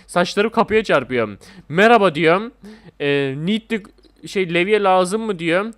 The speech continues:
Ne için lazım abi? Bir dakika tepes-, tepesine çıktım. Zıplıyorum.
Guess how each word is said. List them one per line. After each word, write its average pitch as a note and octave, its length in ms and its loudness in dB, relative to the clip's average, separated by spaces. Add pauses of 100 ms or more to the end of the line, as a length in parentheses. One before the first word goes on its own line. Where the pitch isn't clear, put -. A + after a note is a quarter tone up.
Ne E3+ 100 -2
için A3 240 -4
lazım F#3+ 300 -2
abi? E3+ 240 0
Bir F3+ 60 -4
dakika E3 260 -2
tepes-, F#3 360 -6 (400)
tepesine G3 380 -4
çıktım. A3+ 420 -6 (840)
Zıplıyorum. G#3 680 -2